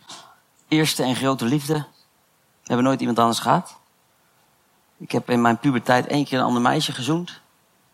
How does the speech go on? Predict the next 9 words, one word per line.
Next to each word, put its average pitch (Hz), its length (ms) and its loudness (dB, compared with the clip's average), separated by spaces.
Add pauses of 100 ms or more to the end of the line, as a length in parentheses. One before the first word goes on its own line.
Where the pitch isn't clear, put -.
(540)
Nog 139 200 -2
spijt 156 280 4
van. 165 240 -4 (1120)
<laughs> - 1000 -8
Zo'n 123 220 -4
grote 135 300 -2
shock - 500 0
was 131 180 2
dat. 143 260 -2